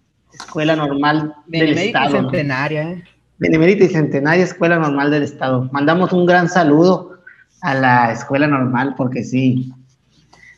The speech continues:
Speaker 1: le tenemos un gran aprecio y un gran amor a esa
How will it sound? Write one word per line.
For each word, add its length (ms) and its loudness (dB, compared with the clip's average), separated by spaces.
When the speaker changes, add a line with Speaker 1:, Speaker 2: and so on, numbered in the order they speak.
Speaker 1:
le 80 -8
tenemos 360 2
un 240 4
gran 240 4
aprecio 640 -4
y 60 -12
un 100 -2
gran 220 0
amor 260 -2
a 120 0
esa 560 -8